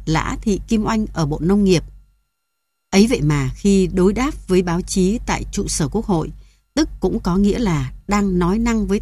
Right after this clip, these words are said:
toàn thể quốc dân, cụ thượng lại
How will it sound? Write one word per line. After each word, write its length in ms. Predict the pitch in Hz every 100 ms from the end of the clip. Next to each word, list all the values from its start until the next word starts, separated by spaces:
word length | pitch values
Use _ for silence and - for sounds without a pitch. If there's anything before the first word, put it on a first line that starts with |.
| -
toàn 220 | 180 156
thể 240 | 131 170 131
quốc 180 | 233 254
dân, 200 | 220 196 - - _ _ _ 220
cụ 160 | 202
thượng 280 | 185 196 185
lại 140 | 165